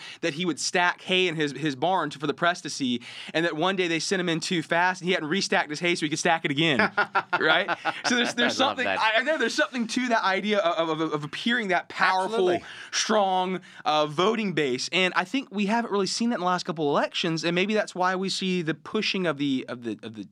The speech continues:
Speaker 1: of the age, maybe, or the physical
Speaker 2: True.
Speaker 1: health of the president.
Speaker 2: True.
Speaker 1: Uh, at this time period, America's rough and tumble, and in order for our political leaders, they want them to represent who we are. And Lincoln was that, that ideal backwoodsman,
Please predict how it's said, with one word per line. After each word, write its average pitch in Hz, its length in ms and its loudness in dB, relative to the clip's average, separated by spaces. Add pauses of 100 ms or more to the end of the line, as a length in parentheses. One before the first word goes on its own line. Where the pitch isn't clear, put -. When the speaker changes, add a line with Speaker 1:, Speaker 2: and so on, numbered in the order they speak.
Speaker 1:
of 110 80 -16
the 101 180 -8
age, 190 200 -8
maybe, 254 360 -10
or 147 180 -8 (240)
the 110 220 -10
physical 143 280 -2
Speaker 2:
True. 104 80 0
Speaker 1:
health 160 320 0
of 196 60 -6
the 196 60 -2
president. 214 460 0 (160)
Speaker 2:
True. 113 140 -6 (160)
Speaker 1:
Uh, 165 160 4
at 156 100 -2
this 190 160 0
time 196 240 0
period, 175 180 0
America's 156 380 0
rough 170 220 0
and 156 80 -6
tumble, 165 400 -2
and 139 140 -4
in 147 120 0
order 180 320 2
for 170 240 -2
our 151 100 2
political 160 360 -2
leaders, 202 320 -2
they 156 80 2
want 160 160 -2
them 156 80 -2
to 160 80 -8
represent 160 840 -2 (320)
who 202 180 -2
we 170 160 -2
are. 156 300 0
And 151 100 0
Lincoln 202 300 -2
was 180 180 -2
that, 165 300 0
that 147 340 0
ideal 175 640 0
backwoodsman, 165 1300 0